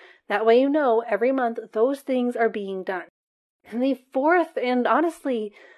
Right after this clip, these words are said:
the biggest thing that you need to do to make your business and your services scalable,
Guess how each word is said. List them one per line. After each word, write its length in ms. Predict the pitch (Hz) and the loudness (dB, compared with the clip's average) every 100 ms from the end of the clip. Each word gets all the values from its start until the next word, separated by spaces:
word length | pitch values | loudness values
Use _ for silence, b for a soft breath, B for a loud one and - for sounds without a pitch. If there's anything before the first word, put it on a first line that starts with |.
| b - | b 0
the 160 | 233 | 0
biggest 600 | 202 208 240 254 180 - | 2 2 4 4 2 -4
thing 240 | - 208 208 | -4 -4 -4
that 100 | 202 | -6
you 120 | 214 | -6
need 200 | 214 202 | -6 -8
to 80 | 196 | 0
do 200 | 208 190 | 2 2
to 180 | 196 214 | 0 -4
make 260 | 226 233 | -4 -2
your 80 | 254 | -2
business 380 | 214 208 214 - | 0 -2 -6 -12
and 160 | - 202 | -10 -8
your 100 | 180 | -8
services 520 | - 202 214 202 175 | 0 2 2 -2 -8
scalable, 640 | - 226 240 262 202 180 | -4 0 4 4 2 -2